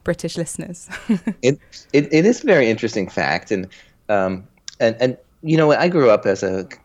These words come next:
Speaker 2: gay boy in the Midwest, and, and you knew that you had to get to the coast. <laughs> And you knew you had a choice of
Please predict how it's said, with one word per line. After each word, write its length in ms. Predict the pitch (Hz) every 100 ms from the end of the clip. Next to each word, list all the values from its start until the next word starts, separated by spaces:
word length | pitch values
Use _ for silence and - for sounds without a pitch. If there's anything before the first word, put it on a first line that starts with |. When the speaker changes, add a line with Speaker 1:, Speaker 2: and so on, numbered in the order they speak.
| _
Speaker 2:
gay 160 | - 90
boy 260 | 85 82 85
in 80 |
the 80 | 80
Midwest, 720 | 80 90 98 87 87 69 -
and, 240 | 98 92 92 - -
and 220 | 113 113 -
you 220 | 123 151
knew 460 | 160 180 120 123
that 180 | 120 110
you 80 | 110
had 220 | 107 98
to 60 | 98
get 260 | 104 95
to 100 | -
the 80 | 90
coast. 500 | - 62 - - - _ _ -
<laughs> 1080 | 196 - 202 - 202 233 - 233 233 - 226 _ _ _ _ _ -
And 160 | 143
you 60 | 165
knew 180 | 180 190
you 180 | 190
had 160 | 165 120
a 60 | 117
choice 580 | - 98 82 - - -
of 280 | 104 92